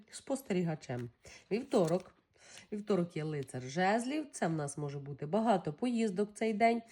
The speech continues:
Лицар жезлів — це в нас овен, лев та стрілець. Карта говорить про запал, харизму, енергію.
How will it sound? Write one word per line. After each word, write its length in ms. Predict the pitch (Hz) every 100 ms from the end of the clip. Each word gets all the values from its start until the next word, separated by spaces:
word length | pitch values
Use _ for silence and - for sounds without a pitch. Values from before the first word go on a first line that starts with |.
| - - -
Лицар 340 | 254 254 185
жезлів — 380 | 170 208 202 170
це 120 | -
в 60 | 160
нас 200 | 165 165
овен, 320 | - 175 143
лев 280 | 151 156 127
та 160 | - 143
стрілець. 720 | - 202 226 220 226 247 -
Карта 280 | - 170 160
говорить 440 | 147 165 156 127 -
про 160 | 151
запал, 440 | 151 202 208 233 240
харизму, 600 | - 135 160 185 202 202
енергію. 640 | 135 147 190 214 208 214